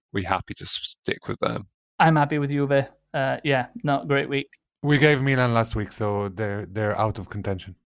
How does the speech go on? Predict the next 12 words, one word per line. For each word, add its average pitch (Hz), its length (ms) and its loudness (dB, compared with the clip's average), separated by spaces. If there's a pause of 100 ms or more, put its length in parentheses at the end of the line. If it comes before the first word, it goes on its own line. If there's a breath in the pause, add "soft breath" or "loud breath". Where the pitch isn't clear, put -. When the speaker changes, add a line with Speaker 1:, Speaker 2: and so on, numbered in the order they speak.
(140)
Speaker 1:
And 92 400 -2
how 123 220 -2
about 131 160 2
the 110 160 0
good 107 160 0
week? 92 260 0 (560)
Who, 90 540 0 (260)
who's 95 240 6
impressed 95 560 2
us - 340 2 (220)
this - 260 0
week? - 540 -2